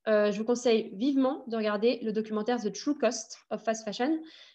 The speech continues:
C'est un documentaire de Andrew, Andrew Morgan qui est vraiment, euh, a été une révélation pour moi. Ça a été une grosse, euh, grosse claque. Il est très bien fait, vous pouvez le trouver sur Internet. Donc, euh, vraiment, très bien.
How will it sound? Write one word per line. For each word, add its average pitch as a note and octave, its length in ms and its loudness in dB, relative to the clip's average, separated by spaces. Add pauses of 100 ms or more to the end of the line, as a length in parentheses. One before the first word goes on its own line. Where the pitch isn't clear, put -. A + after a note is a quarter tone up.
C'est A3+ 100 -6
un G3+ 40 0
documentaire A#3 460 0
de F#3+ 160 -2
Andrew, B3+ 380 2
Andrew B3+ 240 2
Morgan A#3+ 500 2
qui G3 220 -4
est - 20 -4
vraiment, A#3+ 400 2
euh, G#3+ 60 0
a G3 80 0
été F#3+ 180 -2
une G3+ 180 -2
révélation B3 460 -2
pour A3+ 140 -6
moi. G3 220 -4
Ça - 100 -14
a G#3+ 60 -8
été G3+ 120 -8
une F#3+ 100 -4
grosse, A3+ 280 -6
euh, G3+ 80 -4
grosse A3+ 220 -6
claque. A#3+ 240 -4 (480)
Il A3 100 0
est G#3+ 100 6
très D#4+ 140 2
bien C4+ 160 4
fait, C#4+ 240 4
vous A3 60 -2
pouvez G#3+ 120 2
le G3+ 60 2
trouver B3 200 0
sur C#4+ 120 -4
Internet. A3+ 520 -6
Donc, G3+ 200 -12
euh, F#3+ 160 -8
vraiment, G3+ 340 -6
très A#3+ 140 -10
bien. G3 160 -10